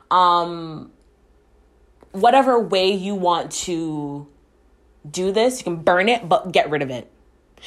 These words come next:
Get rid of it, throw it out. We are, that's a physical manifestation of throwing away all the bullshit that you've kind of harbored and taken on within your life.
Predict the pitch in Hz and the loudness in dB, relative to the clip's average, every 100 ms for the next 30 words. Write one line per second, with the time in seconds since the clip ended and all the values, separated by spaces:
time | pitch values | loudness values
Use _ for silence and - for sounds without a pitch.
0 | - - 226 220 226 220 196 - _ - | -20 -2 2 4 4 4 0 -4 _ 2
1 | 226 202 185 170 - 180 202 220 220 185 | 4 6 6 4 2 -6 -4 -4 0 4
2 | 185 180 170 - - _ - 208 262 269 | 4 4 0 -4 -14 _ -2 2 2 0
3 | 254 220 233 202 196 196 190 180 170 190 | -2 -2 0 0 -2 -4 -6 -4 -4 -4
4 | 170 165 202 196 190 175 165 156 156 156 | -6 -4 0 2 2 2 2 0 -2 -4
5 | - - - - 180 196 170 165 165 - | -14 -20 -14 2 4 4 0 -2 -2 -2
6 | 147 131 131 - _ _ _ _ 147 170 | -2 -2 -4 -14 _ _ _ _ -4 2
7 | 151 135 135 - _ _ _ _ _ _ | 4 4 0 -8 _ _ _ _ _ _
8 | 160 170 175 - 175 160 147 143 139 - | -8 -4 -4 -4 -6 -4 -4 -6 -12 -20
9 | _ _ _ - - 165 139 123 131 - | _ _ _ -10 -2 -2 -2 -6 -8 -10
10 | 135 139 - 165 151 143 73 135 131 127 | -12 -12 -8 -8 -6 -6 -6 -6 -8 -10
11 | 135 - _ _ _ _ _ _ _ 160 | -12 -18 _ _ _ _ _ _ _ -8
12 | 156 135 127 - 113 - - | -6 -6 -8 -10 -12 -14 -20